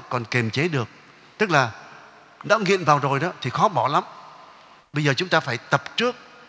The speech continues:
là chúng ta phải bỏ trước, trước khi nó trở thành nghiện.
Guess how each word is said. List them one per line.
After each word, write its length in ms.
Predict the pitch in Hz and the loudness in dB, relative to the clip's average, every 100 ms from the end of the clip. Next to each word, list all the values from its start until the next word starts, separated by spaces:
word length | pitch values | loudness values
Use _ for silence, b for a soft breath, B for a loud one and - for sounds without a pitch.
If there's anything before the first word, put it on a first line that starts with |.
| - | -8
là 120 | 123 | -6
chúng 180 | 175 175 | -4 -4
ta 80 | |
phải 180 | 147 135 160 - - | -4 -6 -8 -20 -14
bỏ 280 | 143 107 139 | -10 -6 -6
trước, 260 | - 240 - - - - | -4 -6 -8 -18 -20 -10
trước 180 | - 294 - | -6 -6 -4
khi 120 | 202 | -4
nó 80 | 196 | -4
trở 140 | 139 | -4
thành 180 | 117 117 | -6 -6
nghiện. 200 | 131 | -6